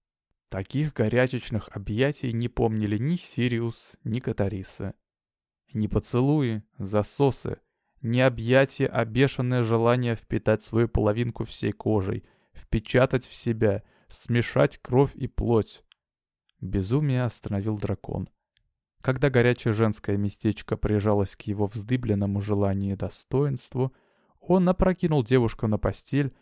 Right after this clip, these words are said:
отодвигая как можно дальше от себя. Не меньше него потерявшая голову Катариса на миг вынырнула из горячки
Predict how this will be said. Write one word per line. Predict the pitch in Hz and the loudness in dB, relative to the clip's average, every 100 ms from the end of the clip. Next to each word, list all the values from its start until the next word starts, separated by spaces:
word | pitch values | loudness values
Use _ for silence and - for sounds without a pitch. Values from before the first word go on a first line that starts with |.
| _ | _
отодвигая | - 127 165 139 143 127 120 | -2 0 0 0 4 4 4
как | - 160 | 0 -4
можно | 117 117 110 110 | -2 -4 -2 -6
дальше | 98 95 98 - | -4 -4 -4 -10
от | - - | -14 -18
себя. | - 95 92 101 - _ _ _ _ _ _ 113 | -12 -8 -8 -8 -12 _ _ _ _ _ _ -2
Не | 110 | 2
меньше | 160 185 - 131 | 2 2 0 -2
него | 113 104 | 0 0
потерявшая | - 117 104 - 113 | 0 0 0 2 -2
голову | 110 120 117 117 | 2 4 4 2
Катариса | 127 139 175 - 143 | 2 2 2 0 0
на | 117 127 | 2 2
миг | 175 - | 0 -2
вынырнула | 104 110 113 107 107 101 - | -2 0 2 0 0 0 -2
из | - 104 | -4 -6
горячки | 107 95 139 - - 123 | -2 2 2 0 -6 -6